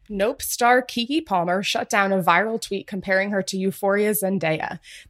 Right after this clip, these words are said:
The tweet compared their careers as an example of, quote, "how colorism plays out in Hollywood." In response, Palmer tweeted, quote, "A great example of colorism is to believe I can be compared to anyone. I'm the first Black woman to star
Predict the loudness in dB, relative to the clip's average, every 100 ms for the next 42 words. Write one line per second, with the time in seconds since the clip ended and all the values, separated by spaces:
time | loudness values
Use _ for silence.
0 | _ 0 2 4 4 4 0 2 4 4
1 | 4 0 0 -2 0 2 0 0 -4 -2
2 | -4 -2 0 0 0 2 0 -2 -2 2
3 | 2 0 -14 -20 -2 2 2 4 4 4
4 | 2 0 -2 2 2 4 2 0 0 0
5 | 0 -4 -6 -8 -20 -10 -2 2 2 4
6 | 4 4 0 -4 -2 -2 -4 -2 2 2
7 | 2 -4 _ -6 2 2 2 _ 2 4
8 | 4 4 2 2 2 4 2 2 0 2
9 | 0 0 0 0 -2 -2 2 2 2 0
10 | 0 -4 -4 -4 -2 -2 -2 -2 0 0
11 | -2 -6 -8 -12 -6 -2 2 2 4 4
12 | 2 2 0 2 -2 0 -4 -6 -6 0
13 | 2 2 0